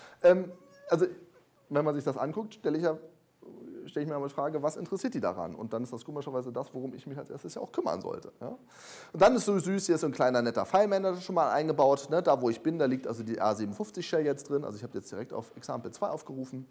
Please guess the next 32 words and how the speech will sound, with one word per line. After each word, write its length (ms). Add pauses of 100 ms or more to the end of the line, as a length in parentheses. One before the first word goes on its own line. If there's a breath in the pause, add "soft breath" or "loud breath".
(400 loud breath)
Hier 180
kann 140
man 100
so 80
Run 260
Command, 440
ich 120
kann 120
jetzt 100
hier 100
direkt 220
Shell-Kommandos 640
eingeben 400
und 80
Execute 480
drücken. 240
Da 80
habe 100
ich 120
also 120
meine 220
Shell, 240
die 80
er 80
dann 180
immer 360 (180)
an 140
System 260
und 60
Exec 280
irgendwie 240
ausführt. 520